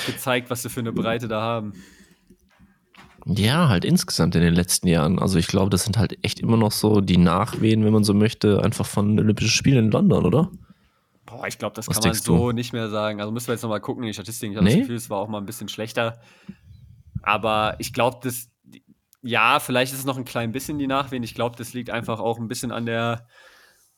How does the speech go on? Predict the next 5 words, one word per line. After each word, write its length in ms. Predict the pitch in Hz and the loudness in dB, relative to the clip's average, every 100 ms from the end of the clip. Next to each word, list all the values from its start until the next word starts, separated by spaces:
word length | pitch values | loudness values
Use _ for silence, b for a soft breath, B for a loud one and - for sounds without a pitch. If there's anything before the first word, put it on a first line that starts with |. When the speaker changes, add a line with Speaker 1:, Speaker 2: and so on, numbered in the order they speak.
| b _ _ | b _ _
Speaker 1:
an 120 | 110 | -2
der 100 | 117 | 0
Leichtathletikstruktur, 1080 | 113 127 135 127 127 131 - 120 - 117 117 | 2 2 0 -2 -2 -2 -4 -8 -6 -4 -4
die 140 | 107 | -4
die 400 | 101 107 107 107 | -6 -4 -2 -4